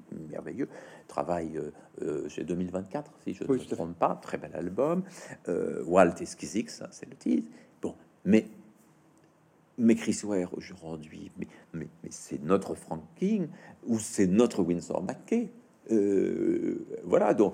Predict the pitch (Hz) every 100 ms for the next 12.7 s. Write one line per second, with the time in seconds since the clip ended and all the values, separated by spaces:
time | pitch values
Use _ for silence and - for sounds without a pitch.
0 | - - 156 156 135 117 120 110 - 90
1 | - 90 80 90 85 80 - - 76 -
2 | - - - - - - - - 82 -
3 | 82 82 92 110 - 90 - 127 - 92
4 | 127 - 135 - - - - - - -
5 | - 107 104 - - - 95 90 95 92
6 | - 104 98 - 123 104 113 117 123 123
7 | 87 92 92 95 78 85 - 95 113 113
8 | 90 82 - 87 98 110 101 - - -
9 | - 85 87 - - 73 76 90 110 151
10 | 165 - - 160 87 - - - - 76
11 | - - - - 135 127 - 123 107 90
12 | 95 98 104 - 156 175 170